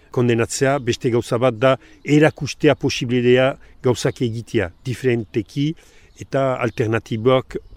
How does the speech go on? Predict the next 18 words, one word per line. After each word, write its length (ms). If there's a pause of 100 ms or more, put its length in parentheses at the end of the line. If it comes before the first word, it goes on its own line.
(160)
badirela 560
mail 300
hortan 360 (100)
ere. 240 (560)
Beraz, 380
eh, 220
ene 140
esperantza 480
hortan 360
da, 180 (460)
beti 440
jende 280
gehiago 540 (580)
ikustea, 680 (240)
bide 240
hori 320
hartzea, 500 (360)
alternatibak 880